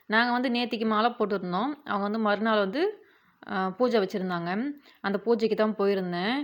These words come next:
காலையில பசங்களை ஸ்கூலுக்கு அனுப்பிட்டு வீட்டு வேலையெல்லாம் முடிச்சிட்டு அவங்க வீட்டுக்கு போயிட்டோம். அங்க போன உடனே முதல்ல,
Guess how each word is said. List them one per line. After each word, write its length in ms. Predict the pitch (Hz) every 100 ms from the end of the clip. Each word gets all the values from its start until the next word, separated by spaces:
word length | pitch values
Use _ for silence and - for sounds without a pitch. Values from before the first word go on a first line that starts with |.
| 285 _
காலையில 320 | - 208 233 226
பசங்களை 520 | 214 233 233 226 208
ஸ்கூலுக்கு 420 | 214 - 233 220
அனுப்பிட்டு 440 | 214 208 214 240 247
வீட்டு 220 | 220 220
வேலையெல்லாம் 360 | 208 190 202 214
முடிச்சிட்டு 560 | 196 - 190 254 277 _ _ _ _ _ _ _ _ _ _
அவங்க 260 | - 196 185
வீட்டுக்கு 340 | 190 196 -
போயிட்டோம். 320 | 185 190 202 277
அங்க 160 | 214
போன 280 | 190 208 220
உடனே 260 | 208 220 220
முதல்ல, 260 | 196 202